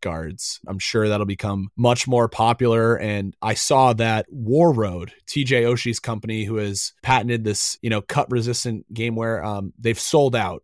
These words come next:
of all of their stuff. They, they put out a message today. They don't wish that they were in this, they didn't wish to be in this position where they're sold out of stuff because of a tragedy.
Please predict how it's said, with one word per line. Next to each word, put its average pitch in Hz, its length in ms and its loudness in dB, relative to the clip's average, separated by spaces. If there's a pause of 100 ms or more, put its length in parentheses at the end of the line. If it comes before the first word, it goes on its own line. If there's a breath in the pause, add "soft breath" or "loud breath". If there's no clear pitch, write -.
of 104 160 -4
all 110 300 0
of 98 100 -6
their 101 120 -4
stuff. - 580 -10
They, 92 180 -6
they 101 160 -6
put 113 160 -2
out 101 140 -2
a 101 40 -2
message 98 420 -6
today. 98 460 -2 (220)
They 123 220 4
don't 107 220 -2
wish 104 300 -4
that 104 160 -4
they 104 140 0
were 104 140 -2
in 101 80 -4
this, 98 300 -6
they 170 100 6
didn't 160 160 4
wish 156 200 4
to 156 60 -6
be 147 100 -2
in 131 60 -2
this 123 100 -6
position 127 400 -2
where 110 120 0
they're 110 120 -2
sold 120 340 0
out 113 140 0
of 104 80 -6
stuff 107 340 -4
because 107 320 -6
of 95 140 -8
a 95 40 -12
tragedy. 95 840 -4